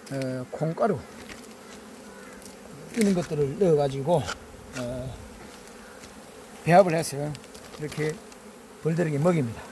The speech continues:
먹이면은 이 벌들이 여왕이, 예, 산란을 잘해요. 예, 이것은, 예, 산란을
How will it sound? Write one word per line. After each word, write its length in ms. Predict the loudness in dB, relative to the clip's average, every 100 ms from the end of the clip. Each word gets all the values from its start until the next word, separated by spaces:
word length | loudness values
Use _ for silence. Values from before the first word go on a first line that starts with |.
| -14 -8
먹이면은 680 | -2 0 0 0 4 4 2 -4 -14 -16 -16 -14 -8
이 60 | -4
벌들이 640 | -2 0 2 2 0 -2 -4 -14 -14 -14 -16 -14 -14 -4
여왕이, 520 | 2 4 4 2 0 -2 -6 -14 -14 -10 -6
예, 140 | -6 -6 -10 -14 -14 -14 -14 -14 -14 -14 -12
산란을 440 | -2 4 8 8 6
잘해요. 340 | 0 -4 -4 -6 -12 -16 -16 -16 -16 -16 -16 -16 -12 -8
예, 320 | -6 -4 -6 -10 -14 -16 -16 -16 -14 -14 -2 2 4 4 -2 -6
이것은, 400 | -4 -2 0 -2 -4 -10 -16 -16 -14 -8
예, 200 | -6 -6 -12 -16 -14 -14 -14 -14 -12 -10 -4
산란을 600 | 2 6 10 10 8 4